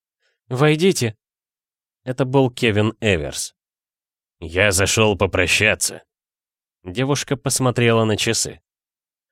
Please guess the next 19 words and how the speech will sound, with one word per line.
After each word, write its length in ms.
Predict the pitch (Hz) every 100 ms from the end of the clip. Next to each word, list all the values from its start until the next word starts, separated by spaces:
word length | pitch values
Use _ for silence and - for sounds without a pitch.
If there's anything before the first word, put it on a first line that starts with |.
| _ _ _
«Много 360 | - 95 120 117
планов 440 | 117 127 117 95
на 100 | 101
выходные, 720 | 101 95 107 104 104 85 - _
решил 400 | 95 90 - 104
уйти 240 | 104 92 98
пораньше», 680 | 98 98 95 87 - - _ _ _ _ _ _ _ -
пояснил 460 | 95 90 - 90
мужчина. 540 | 87 98 - 90 71 - _ _ _ _ _ _
«Да, 360 | - 90 101 117
кстати, 400 | - - 110 -
Майкл 440 | 90 120 120 104
приезжает 640 | 92 95 101 85 104 110 87
через 320 | 104 98 92
неделю, 520 | 101 95 107 - - _ -
передавал 560 | 87 90 90 92 101
тебе 260 | 92 90 90
привет». 540 | 85 90 92 78 - - _ _ _ _ _ _ -
«Здорово». 640 | 117 104 110 131 135 113